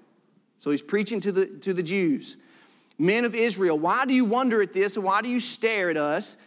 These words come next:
As though by our own power or piety we have made him walk.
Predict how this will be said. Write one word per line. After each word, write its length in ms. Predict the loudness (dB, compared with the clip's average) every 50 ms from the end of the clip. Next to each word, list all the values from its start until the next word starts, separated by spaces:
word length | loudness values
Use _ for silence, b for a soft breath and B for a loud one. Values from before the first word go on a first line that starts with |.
| b b b b b b b -2
As 160 | -2 0 0
though 160 | 2 2 2
by 160 | 4 2 2
our 220 | 2 2 0 0 0
own 240 | 0 0 0 -2
power 420 | -2 0 2 2 2 2 0 -2 -2
or 200 | -2 -2 -2 -2
piety 500 | -2 -2 -2 -2 0 -2 -2 -2 -2 -2
we 160 | 0 2 0
have 120 | 0 0
made 220 | 0 -2 -2 -2 -2
him 160 | -2 -4 -4
walk. 320 | -2 -2 -2 -2 -4 B